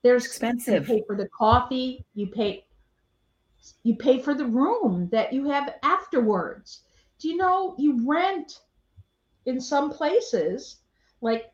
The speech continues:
Speaker 1: they ask me as the officiant, "How long will you need? Because it's another two hundred dollars if we have it past an hour." I said, "Oh, no, nothing I do is gonna be past an hour.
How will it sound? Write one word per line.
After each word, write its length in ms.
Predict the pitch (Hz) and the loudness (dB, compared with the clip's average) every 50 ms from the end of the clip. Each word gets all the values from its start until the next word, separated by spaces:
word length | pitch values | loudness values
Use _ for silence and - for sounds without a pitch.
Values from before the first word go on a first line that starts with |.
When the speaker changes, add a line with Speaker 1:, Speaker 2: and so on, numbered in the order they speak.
| _ _ _ - _ 220 214 - _ | _ _ _ -16 _ -14 -14 -14 _
Speaker 1:
they 320 | - 214 233 262 262 254 247 | -6 4 4 4 6 6 2
ask 320 | 262 269 269 247 - - | 2 0 -2 -6 -6 -4
me 200 | - 262 294 359 | -4 -4 -2 -2
as 100 | 320 254 - | -4 -4 -4
the 100 | 240 220 | -4 -4
officiant, 520 | 226 - 311 320 - - 302 247 220 202 | -4 -6 -8 -10 -8 -6 -4 -4 -4 -4
"How 200 | 202 196 254 254 | -4 -2 -2 -2
long 280 | 277 277 285 269 262 262 | 0 0 0 0 0 2
will 120 | 254 247 | 2 2
you 140 | 240 226 220 | 2 2 2
need? 420 | 220 240 294 302 277 233 220 208 208 | 2 2 2 2 2 0 0 -2 -6
Because 460 | 214 208 - - 247 220 214 208 208 | -10 -10 -6 -2 -2 0 0 0 -2
it's 260 | 214 196 185 - - | -4 -4 -6 -8 -10
another 420 | - - 208 220 240 233 233 247 220 | -6 -2 0 2 2 2 2 0 -2
two 220 | - - - 240 226 | -2 -4 -2 -2 0
hundred 300 | 233 233 226 208 190 185 | 0 0 0 -2 -2 -2
dollars 680 | 233 247 277 330 330 233 180 175 185 175 220 - - - _ _ _ _ _ _ _ _ _ | 0 2 2 2 2 0 -2 -2 -4 -6 -10 -14 -20 -20 _ _ _ _ _ _ _ _ _
if 160 | - 226 226 | -4 -2 0
we 180 | 247 240 240 233 | 2 2 2 4
have 200 | 262 247 233 226 | 2 2 2 0
it 140 | 233 226 - | -2 -4 -4
past 400 | - 247 220 208 220 - - - | -2 -2 0 0 -2 -4 -4 -2
an 140 | 220 202 214 | 0 0 2
hour." 440 | 220 226 233 233 185 156 160 - - _ _ _ _ _ | 0 0 0 -2 -2 -4 -6 -10 -14 _ _ _ _ _
I 80 | - 247 | -2 -2
said, 380 | 240 - - 226 202 202 - - _ | 0 0 0 0 0 -2 -6 -6 _
"Oh, 380 | 233 247 233 208 190 185 175 175 | 4 6 6 6 4 2 0 -4
no, 380 | 208 202 202 190 175 170 170 - _ _ _ _ _ _ _ _ _ _ _ _ _ _ _ _ - | -4 -4 -2 -2 -4 -4 -8 -12 _ _ _ _ _ _ _ _ _ _ _ _ _ _ _ _ -4
nothing 520 | 214 220 240 233 240 - 214 185 175 170 - - | 0 0 0 0 -2 -2 -4 -4 -4 -6 -6 -4
I 180 | 202 214 214 | -2 -2 -2
do 380 | 208 185 185 170 160 156 - - _ | -2 -2 -4 -4 -4 -6 -10 -14 _
is 160 | - 196 185 - | -10 -10 -10 -8
gonna 180 | - 175 170 170 | -8 -8 -6 -6
be 140 | 175 175 | -6 -8
past 380 | 170 - 196 160 147 143 - - | -8 -8 -8 -8 -8 -10 -14 -16
an 100 | 165 156 | -14 -14
hour. 400 | 156 156 147 - 113 - - - | -12 -12 -10 -8 -8 -8 -10 -12